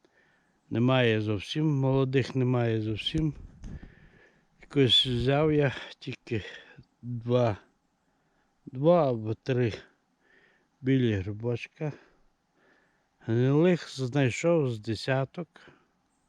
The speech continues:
От, але веселого з білими немає. З лисичками так. От я назбирав енну кількість лисичок.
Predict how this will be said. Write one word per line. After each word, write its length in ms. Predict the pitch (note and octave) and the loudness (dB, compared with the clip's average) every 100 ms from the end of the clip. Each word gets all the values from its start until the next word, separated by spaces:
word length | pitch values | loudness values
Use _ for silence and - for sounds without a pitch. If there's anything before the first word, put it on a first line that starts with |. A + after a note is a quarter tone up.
| _ _ _ _ _ _ _ _ _ | _ _ _ _ _ _ _ _ _
От, 320 | A#3+ D#3+ D#3 - | -4 -2 -2 -6
але 440 | G2 A#2 A#2+ B2 | -6 -2 0 0
веселого 640 | A#2+ A2+ - D#3+ E3 D3+ | -2 -4 -4 -4 0 0
з 80 | B2+ | -2
білими 480 | A#2+ B2+ B2+ A#2 A2+ | -2 -2 0 -2 -4
немає. 540 | G2 F#2 F2 E2+ F2+ | -4 -4 -6 -6 -6
З 120 | F2+ A#2 | -10 -8
лисичками 800 | A2 A#2 D3+ - - D3+ D3 - | -6 0 -2 -2 -8 -6 -6 -8
так. 200 | F#2+ E2+ - - - _ - - - _ - | -10 -10 -12 -20 -20 _ -4 -4 -4 _ -8
От 260 | E3+ D3 - | -2 -2 0
я 100 | C3 | 0
назбирав 720 | B2 G#2+ A2 B2+ A#2+ F#2+ - - - - - - - - - _ _ - | 2 0 0 2 2 0 -6 -20 -20 -20 -20 -20 -20 -20 -20 _ _ 0
енну 460 | E3+ D3 C3+ C#3 B2+ | 4 6 6 2 0
кількість 580 | - D3+ - C3 A#2+ - | -4 -6 -4 -2 -2 -2
лисичок. 640 | A#2 F#2+ - A#2+ A2 F#3+ | -4 -4 -2 -4 -2 -4